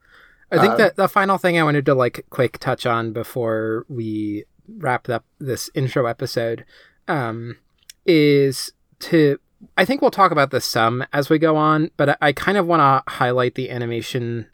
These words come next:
Speaker 1: a little bit more here, um, just because, like, you know, I do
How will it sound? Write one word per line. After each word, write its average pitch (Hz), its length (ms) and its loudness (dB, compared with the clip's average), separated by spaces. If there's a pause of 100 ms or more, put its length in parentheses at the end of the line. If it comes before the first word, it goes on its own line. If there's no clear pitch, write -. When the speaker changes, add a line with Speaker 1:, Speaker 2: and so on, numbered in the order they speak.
(200)
Speaker 1:
a 131 80 0
little 120 240 -2
bit 156 180 2
more 160 480 2
here, 170 500 4 (400)
um, 131 240 4
just 143 160 -2
because, 135 720 0 (680)
like, 117 380 -2 (1500)
you 196 100 4
know, 175 160 6
I 170 100 2
do 165 480 4